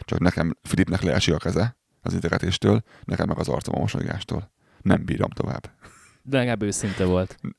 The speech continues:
Speaker 1: Nem, nem a-, nem azért, mert nem akart. <laughs> Minden alkalommal kapott egy csokor virágot. Általában kislánytól, most fiútól kapta itt Calgaryben.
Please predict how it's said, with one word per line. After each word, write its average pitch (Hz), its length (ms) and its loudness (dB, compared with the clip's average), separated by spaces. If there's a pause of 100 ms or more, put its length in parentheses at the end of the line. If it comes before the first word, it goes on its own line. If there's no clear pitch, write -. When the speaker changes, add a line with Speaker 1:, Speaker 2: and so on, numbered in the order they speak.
(220)
Speaker 1:
Nem, 120 240 6
nem 120 180 10
a-, 98 120 12
nem 113 160 10
azért, 87 320 8
mert 82 160 2
nem 76 120 -2
akart. - 380 -8 (680)
<laughs> - 600 -10
Minden 117 340 8
alkalommal 90 420 10
kapott 87 280 0
egy 90 80 -2
csokor 80 300 -2
virágot. 73 560 -6
Általában 92 440 6
kislánytól, - 560 -2
most 85 200 -2
fiútól - 300 -2
kapta - 400 -8
itt - 140 -10
Calgaryben. - 560 -8